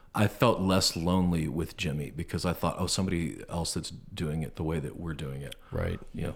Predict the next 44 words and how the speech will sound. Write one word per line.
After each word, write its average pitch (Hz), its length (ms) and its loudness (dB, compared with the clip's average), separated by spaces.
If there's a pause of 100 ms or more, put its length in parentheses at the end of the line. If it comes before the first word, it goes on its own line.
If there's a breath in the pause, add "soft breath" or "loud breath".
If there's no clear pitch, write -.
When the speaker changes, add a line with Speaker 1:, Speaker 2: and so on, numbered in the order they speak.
Speaker 1:
not 87 160 0
that 80 100 -4
he 92 80 2
was 82 100 0
doing 87 160 2
it 69 100 -2
right 82 260 0
and 78 280 -4
whatever, 78 320 -2
everybody 80 220 -2
else 78 100 -4
doing 82 120 -6
it 73 40 -4
wrong. 85 220 0
It 78 40 -4
just, - 360 -6
it 71 100 -6
was 78 140 -8
that. 80 240 -2
So, 76 280 0 (540 loud breath)
so, - 320 4 (220 loud breath)
um, 104 160 8 (460)
apostles, 123 680 6 (100)
sent 139 220 8
ones, 95 380 2
missionaries, 113 600 6 (420 soft breath)
start 110 340 8
Speaker 2:
Yes. - 80 4
Speaker 1:
stuff. - 420 4
Start, - 400 6
you 101 120 0
know, 104 80 6
we 98 100 4
just 98 180 4
start 101 280 4
crap. - 420 -2
We, 107 100 0
you 98 240 -2
Speaker 2:
Just - 140 -2
Speaker 1:
stir, 104 140 6
Speaker 2:
go. 101 320 10
Speaker 1:
stir 104 220 6
up - 100 0
trouble. 104 420 2